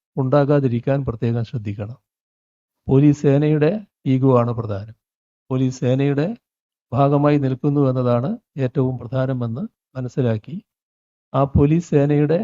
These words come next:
മേന്മയും മികവും വർദ്ധിപ്പിക്കുന്നതിനായിരിക്കണം പ്രവർത്തിക്കുന്നത്. ഇപ്പോ നമ്മുടെ വിവിധ മാനദണ്ഡങ്ങൾ അടിസ്ഥാനമാക്കി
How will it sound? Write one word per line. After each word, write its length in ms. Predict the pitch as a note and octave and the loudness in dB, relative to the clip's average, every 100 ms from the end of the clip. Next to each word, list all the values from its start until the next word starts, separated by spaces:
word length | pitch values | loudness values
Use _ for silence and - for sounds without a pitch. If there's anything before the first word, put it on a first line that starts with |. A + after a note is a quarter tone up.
| - _ _ C#3 | -6 _ _ -2
മേന്മയും 520 | C3+ C3+ C#3 C#3+ G#3 _ _ _ _ _ _ - | 0 2 2 0 -2 _ _ _ _ _ _ -2
മികവും 400 | C#3 C#3 C3 G2+ F#2 _ _ - | 2 6 6 2 -8 _ _ -4
വർദ്ധിപ്പിക്കുന്നതിനായിരിക്കണം 1120 | C3 C#3+ D3+ D#3 C#3+ C3 B2+ A#2 A2 A#2 C3+ A3 _ _ _ _ _ - | -2 -2 -2 -2 -2 -2 0 -2 -4 -4 -8 -10 _ _ _ _ _ -6
പ്രവർത്തിക്കുന്നത്. 640 | B2 A#2 A2 G#2 A2 G#2 _ _ _ _ _ _ _ _ _ _ _ _ _ _ _ _ _ _ _ _ _ _ _ - | -4 -4 -6 -8 -8 -10 _ _ _ _ _ _ _ _ _ _ _ _ _ _ _ _ _ _ _ _ _ _ _ -8
ഇപ്പോ 240 | C3 D#3+ D#3 D#3 D#3+ - _ _ _ _ - | -2 2 2 0 -4 -12 _ _ _ _ -4
നമ്മുടെ 320 | C#3 C3+ C#3+ C3+ C3 - _ _ _ _ _ _ _ _ _ _ _ _ _ _ _ _ - | 0 2 2 0 -2 -6 _ _ _ _ _ _ _ _ _ _ _ _ _ _ _ _ -6
വിവിധ 260 | E3 D3 C3+ | 0 2 2
മാനദണ്ഡങ്ങൾ 600 | C#3+ C3 D3 C#3+ C#3+ C#3+ | 4 4 2 2 2 2
അടിസ്ഥാനമാക്കി 760 | C3 C3 C#3 C3+ C3 B2 D3 | 0 -2 0 2 2 0 -4